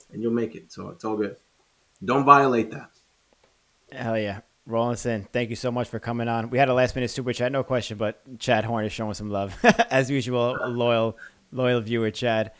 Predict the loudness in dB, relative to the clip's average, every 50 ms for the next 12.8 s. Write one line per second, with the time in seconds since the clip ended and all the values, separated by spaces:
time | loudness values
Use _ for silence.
0 | _ _ _ _ -2 2 4 4 4 4 2 -2 -6 -10 _ _ _ _ _ _
1 | _ _ _ _ _ _ _ _ _ _ _ _ 0 4 4 4 4 4 0 -2
2 | -2 -2 -4 -2 -2 2 4 4 4 4 4 0 -2 -2 -4 -8 -14 _ _ _
3 | _ _ _ _ _ -20 -10 -2 -2 0 0 2 0 0 0 0 -2 -2 -2 -4
4 | -4 -2 -2 -2 0 0 2 2 2 2 0 -2 -4 -6 -6 -6 -6 -2 0 0
5 | 0 0 -2 -8 -14 _ _ _ _ -6 -2 0 0 0 0 0 0 0 0 2
6 | 2 2 2 2 2 2 4 4 4 4 4 2 0 -2 -2 -2 -2 0 0 0
7 | 0 0 -2 -2 0 0 0 0 0 0 0 2 2 2 0 -2 -2 -4 -4 -4
8 | -2 -2 0 0 0 -2 -4 -8 -12 -16 -20 -20 _ _ _ -2 0 2 2 2
9 | 2 2 2 2 2 2 2 2 2 2 2 0 0 -2 -4 -6 -10 -12 -18 _
10 | _ _ _ _ _ _ _ _ _ _ _ _ -4 -2 0 2 0 0 2 2
11 | 4 4 4 6 10 10 10 10 8 6 2 2 2 2 2 2 4 8 10 10
12 | 10 8 6 2 2 2 2 4 4 2 2 0 -2 -4 -8